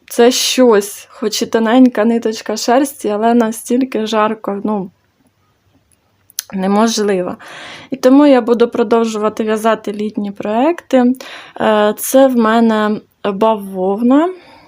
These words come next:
стовідсоткова, така товстенька ниточка. Е, я не знаю, е,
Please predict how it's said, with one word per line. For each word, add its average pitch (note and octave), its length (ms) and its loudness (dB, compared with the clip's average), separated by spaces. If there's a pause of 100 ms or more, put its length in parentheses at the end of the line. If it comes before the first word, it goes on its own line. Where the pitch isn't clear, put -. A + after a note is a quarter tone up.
стовідсоткова, B3 1300 -2
така A#3+ 500 -4
товстенька G#3 960 -8
ниточка. B3+ 880 -4 (1300)
Е, G#3+ 400 -2 (2250)
я C#4 220 4
не C4+ 120 6
знаю, A3+ 720 0
е, G#3 540 0